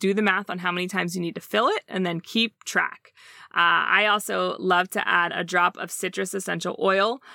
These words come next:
high quality, super pure,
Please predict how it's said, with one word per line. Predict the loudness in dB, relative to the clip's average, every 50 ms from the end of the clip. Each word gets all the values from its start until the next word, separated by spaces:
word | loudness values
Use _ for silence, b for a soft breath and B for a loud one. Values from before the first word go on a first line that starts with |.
| B B
high | -12 -2 0 0 0 0
quality, | -4 -2 0 0 2 2 2 0 0 0 0 2 2 2 2 2 0
super | -4 -2 -2 -2 0 0 -2 -2
pure, | -2 -2 -2 0 2 2 4 4 4 4 2 2